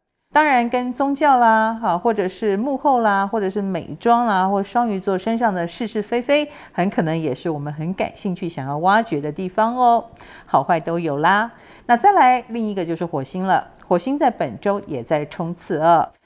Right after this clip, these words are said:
它在金牛做最后冲刺，将从二十四度走到二十八度。火星的冲刺呢，我们都知道火能量会爆发，不管它在什么星座哦，都要特别当心。呃，火能量就是火灾啊，啊，或者是冲突啊，啊，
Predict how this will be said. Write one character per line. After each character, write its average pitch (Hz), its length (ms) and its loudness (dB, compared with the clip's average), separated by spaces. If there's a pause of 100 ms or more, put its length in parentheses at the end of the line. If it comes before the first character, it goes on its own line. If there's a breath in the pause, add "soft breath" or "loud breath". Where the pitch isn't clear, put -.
它 214 100 4
在 208 160 2
金 269 240 -2
牛 180 220 2
做 180 200 0
最 180 160 -2
后 165 160 -6
冲 214 240 -6
刺， 196 320 -6
将 190 220 -2
从 165 200 -8
二 220 120 2
十 202 100 -4
四 240 220 -8
度 202 220 0
走 135 160 -6
到 143 80 -2
二 156 160 -2
十 - 100 -10
八 151 220 -2
度。 170 240 -4 (600 loud breath)
火 226 140 2
星 415 160 -2
的 262 80 2
冲 247 200 -4
刺 240 180 -8
呢， 180 140 -2
我 156 60 -2
们 160 100 -6
都 180 120 -2
知 190 120 -6
道 170 200 2
火 147 200 -10
能 135 160 -8
量 160 160 -4
会 165 100 -4
爆 147 200 0
发， 147 300 -2 (180)
不 359 100 4
管 147 320 0
它 156 140 -2
在 160 140 -4
什 131 120 -12
么 131 120 -10
星 156 260 -8
座 156 240 -2
哦， 156 260 0 (320 loud breath)
都 175 120 0
要 165 180 2
特 156 160 -4
别 185 160 -2
当 208 220 0
心。 240 480 -6
呃， 151 340 -4
火 170 340 0
能 165 200 -2
量 262 240 2
就 202 120 -2
是 175 300 -2
火 151 180 -4
灾 190 300 -2
啊， 185 480 0
啊， 160 140 -6
或 180 120 -4
者 170 80 -4
是 170 120 -8
冲 214 240 -4
突 156 200 -4
啊， 175 440 -2
啊， 160 120 -6